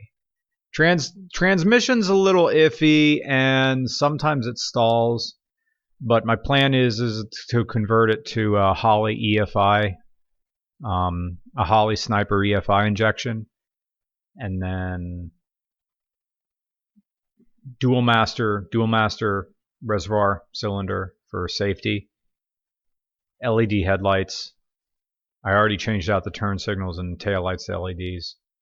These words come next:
It already has seat belts in it, so that's good. Of course, I'll need a retro sound head unit. I mean, I could just, uh, there, there's a bunch of holes drilled underneath the dash where people added,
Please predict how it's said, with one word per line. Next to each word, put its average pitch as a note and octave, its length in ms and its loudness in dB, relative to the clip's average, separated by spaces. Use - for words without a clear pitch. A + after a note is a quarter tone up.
It B2 100 -2
already D#3+ 220 4
has C#3 240 2
seat C3 260 -2
belts G#2+ 240 0
in G2+ 140 -4
it, G2 80 -10
so - 100 -12
that's G2 240 -2
good. E2+ 300 -8
Of - 920 -20
course, G#2+ 220 -2
I'll G#2+ 80 -2
need G2 140 0
a F#2+ 40 -2
retro G2+ 440 0
sound F#2+ 400 -4
head F#2+ 200 -4
unit. F2+ 360 -6
I A2 60 -4
mean, A2 160 2
I G#2+ 100 2
could B2+ 300 2
just, G#2+ 360 -2
uh, A2 140 0
there, C#3 240 2
there's D#3 180 2
a D#3 60 6
bunch E3+ 360 0
of D3 120 4
holes C3 400 2
drilled B2+ 340 2
underneath A#2 380 2
the A#2 80 -4
dash G#2 340 2
where G#2 120 -2
people A2+ 360 -2
added, G2+ 260 0